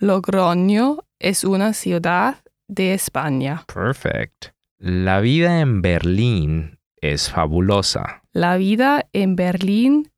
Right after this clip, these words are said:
Speaker 1: es fabulosa.
Speaker 2: Mm-hmm. La Alhambra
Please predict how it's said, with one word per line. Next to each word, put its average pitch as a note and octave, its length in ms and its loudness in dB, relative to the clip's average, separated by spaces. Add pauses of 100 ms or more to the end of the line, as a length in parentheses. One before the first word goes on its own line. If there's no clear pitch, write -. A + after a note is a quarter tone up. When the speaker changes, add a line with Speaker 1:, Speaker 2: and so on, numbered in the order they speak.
Speaker 1:
es - 260 -4
fabulosa. F#3 800 -2 (180)
Speaker 2:
Mm-hmm. D#3+ 480 -2 (260)
La E2 440 2
Alhambra F2+ 840 0